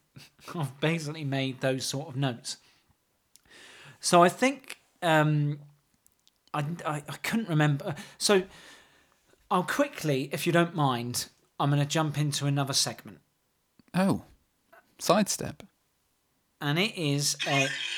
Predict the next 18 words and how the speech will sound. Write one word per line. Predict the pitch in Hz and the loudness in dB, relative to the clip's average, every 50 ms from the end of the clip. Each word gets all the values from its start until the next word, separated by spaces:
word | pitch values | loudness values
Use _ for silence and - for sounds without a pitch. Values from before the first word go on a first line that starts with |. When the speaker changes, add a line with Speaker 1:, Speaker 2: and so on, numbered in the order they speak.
| - - - - - - - - - - - - - | -8 -8 -10 -10 -12 -12 -12 -12 -12 -10 -2 10 10
Speaker 1:
<laughs> | |
That | - - - - - - - - - - 339 403 381 - - - 381 330 - - 370 320 - - - 359 370 285 214 - - 339 - 285 | 12 12 12 10 8 10 12 12 12 12 12 12 12 12 12 12 12 12 12 12 12 12 12 12 10 8 8 8 6 8 8 8 8 8
is | 269 226 190 285 | 4 2 2 6
the | 202 196 | 6 8
wrong | 196 208 214 220 220 220 - 302 302 294 302 302 | 8 8 8 6 6 6 4 2 2 2 -2 -4
soundbite. | 320 214 - 285 254 233 208 202 196 190 185 175 165 156 151 156 - - 247 262 302 302 294 - 131 - - | -4 -2 2 2 6 6 6 6 4 2 0 0 0 0 0 -2 -4 -2 -2 0 4 4 4 4 4 4 10
That | - 247 240 - - 240 | 12 12 12 12 10 6
was, | 214 - 302 - 165 147 - 240 254 285 - - - - - - 269 269 247 247 233 226 - - _ | 6 8 8 8 6 2 0 2 2 2 2 0 -4 -10 -8 -6 -4 -4 -2 -2 -2 -2 -4 -6 _
so, | - 202 185 180 180 180 - - - _ _ _ _ _ _ _ - - - - - - - - - - - - - - - - - - - - - - - - - - - | 4 6 6 8 6 6 2 -4 -14 _ _ _ _ _ _ _ -4 -2 -2 0 -2 -2 -4 -6 -6 -6 -8 -8 -8 -10 -10 -10 -12 -12 -12 -14 -14 -14 -14 -14 -14 -12 -12
from, | - - - 202 190 175 160 160 170 185 208 220 240 277 302 - - - - - - _ _ _ - | -10 -8 4 8 10 12 12 12 10 8 6 2 2 0 0 -4 -6 -12 -18 -18 -20 _ _ _ -12
from | - - 190 185 170 165 180 196 | 4 12 12 12 12 12 12 12
the | 226 269 269 | 10 10 10
past. | 277 - 254 262 262 247 226 202 190 180 170 165 160 156 147 139 - - - 147 - - - - - - - - - - | 12 12 12 12 12 12 12 12 12 12 12 12 10 8 4 2 0 -2 -4 -10 -12 -12 -16 -18 -18 -18 -16 -16 -2 6
Speaker 2:
Bit | - 151 - | 6 6 8
rusty. | 104 107 110 - - - 127 131 143 | 8 6 8 8 10 12 12 12 12
Speaker 1:
So | 139 - - - - - 214 220 | 12 8 2 0 4 6 6 8
my, | 220 226 262 269 269 269 269 | 8 8 8 8 6 4 2
my | 269 226 208 226 240 240 226 | 2 4 4 6 6 4 0